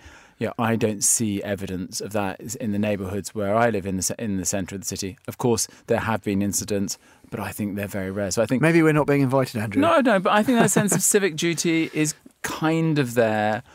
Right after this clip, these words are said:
Speaker 1: already. I remember years and years ago being told the story, which is, which is a thing to do with sociology, which is, like, you know, how people judge each other and that, you know, what, what's deemed bad behaviour. So that even if you live in a society where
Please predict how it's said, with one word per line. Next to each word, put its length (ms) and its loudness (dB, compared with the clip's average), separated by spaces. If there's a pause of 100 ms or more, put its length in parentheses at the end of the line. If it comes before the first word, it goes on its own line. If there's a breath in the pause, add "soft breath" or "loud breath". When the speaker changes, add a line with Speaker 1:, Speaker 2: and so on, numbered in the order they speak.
(300 loud breath)
Speaker 1:
already. 420 4 (320 loud breath)
I 60 4
remember 260 4
years 400 2
and 100 4
years 140 4
ago 160 0
being 400 0
told 240 2
the 60 -6
story, 220 2
which 180 -6
is, 180 -4
which 400 -10
is 60 -14
a 80 -10
thing 180 -2
to 80 -8
do 80 -4
with 80 -4
sociology, 540 0
which 120 -6
is, 140 -2
like, 180 -2 (460 loud breath)
you 140 -2
know, 120 -6 (140)
how 320 0
people 380 0
judge 320 2
each 120 -4
other 200 -2
and 160 0
that, 240 0
you 120 -2
know, 200 -4 (400)
what, 260 0
what's 220 -2
deemed 280 0
bad 220 0
behaviour. 400 0
So 160 0
that 160 -2
even 220 4
if 120 0
you 80 2
live 140 2
in 80 0
a 60 0
society 520 0
where 220 0